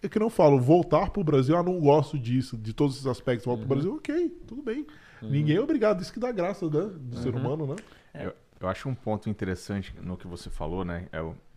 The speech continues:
Speaker 3: e que vai impactar muito na, na vida de imigrante quando ele vem pra cá, né?
Speaker 2: Uhum.
Speaker 3: Então eu vejo muito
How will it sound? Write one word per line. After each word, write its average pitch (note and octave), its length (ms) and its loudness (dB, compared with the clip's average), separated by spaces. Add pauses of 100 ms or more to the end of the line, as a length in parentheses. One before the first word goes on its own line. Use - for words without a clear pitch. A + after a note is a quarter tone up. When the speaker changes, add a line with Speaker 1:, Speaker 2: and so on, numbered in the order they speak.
(380)
Speaker 3:
e A2+ 160 -10
que A2+ 260 0 (380)
vai A2 280 2
impactar A#2+ 400 0
muito C3+ 760 -2
na, A#2 640 0
na G#2+ 200 -2
vida B2 580 0
de B2 180 -4
imigrante A2+ 800 -2 (160)
quando G#2+ 220 -2
ele G#2+ 100 -2
vem G#2 140 -4
pra G#2+ 160 -2
cá, D#2 260 -8
né? F2 160 -8
Speaker 2:
Uhum. B2 340 -8 (220)
Speaker 3:
Então G2 180 -4
eu G#2 80 -2
vejo A2+ 280 -4
muito C#3 520 -4